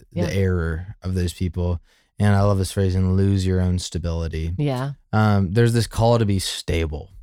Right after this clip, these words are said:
Speaker 1: Right.
Speaker 2: And I do think that that is, like, a, that's sort of a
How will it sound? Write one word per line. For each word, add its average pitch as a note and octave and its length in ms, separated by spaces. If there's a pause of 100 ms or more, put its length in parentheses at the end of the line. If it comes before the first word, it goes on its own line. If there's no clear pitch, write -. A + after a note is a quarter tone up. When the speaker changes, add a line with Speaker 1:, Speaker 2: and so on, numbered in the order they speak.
(120)
Speaker 1:
Right. - 240 (120)
Speaker 2:
And A#2 140
I B2 80
do C#3+ 140
think D3+ 220
that G#2 120
that G#2+ 180
is, G#2 200
like, G2+ 180
a, F#2 320 (600)
that's G#2 480
sort D3 280
of G#2 100
a F#2+ 220